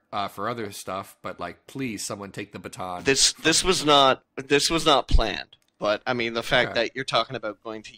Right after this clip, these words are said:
Speaker 2: Universal Studios. When I was in Universal Studios, Florida, as, like, oh, God, I must have been, like,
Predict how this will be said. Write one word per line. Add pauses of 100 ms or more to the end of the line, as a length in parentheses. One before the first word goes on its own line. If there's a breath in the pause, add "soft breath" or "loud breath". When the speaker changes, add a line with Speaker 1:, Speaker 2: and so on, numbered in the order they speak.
Speaker 2:
Universal
Studios.
When
I
was
in
Universal
Studios,
Florida, (600)
as,
like, (880 soft breath)
oh,
God,
I
must
have
been,
like,